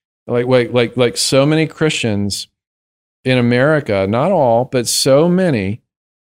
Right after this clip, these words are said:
could easily recite either the Fox News or the, or the C N N talk points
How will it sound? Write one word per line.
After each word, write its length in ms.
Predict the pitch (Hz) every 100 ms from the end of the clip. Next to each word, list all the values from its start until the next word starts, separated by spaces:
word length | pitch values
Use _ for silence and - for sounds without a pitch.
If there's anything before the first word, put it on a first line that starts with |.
| _ _ _ _
could 300 | - 151 - -
easily 880 | 147 170 175 151 117 107 104 98 -
recite 640 | 120 113 - 131 120 104
either 240 | 120 113
the 120 | 104
Fox 460 | 95 - 120 147 -
News 440 | 135 127 127 120 -
or 240 | 117 113
the, 320 | 110 104 98
or 160 | 110 113
the 380 | 107 104 101 92 _ _
C 300 | - - 135
N 160 | 143 139
N 180 | 127 120
talk 400 | - 123 117 -
points 480 | 117 101 95 -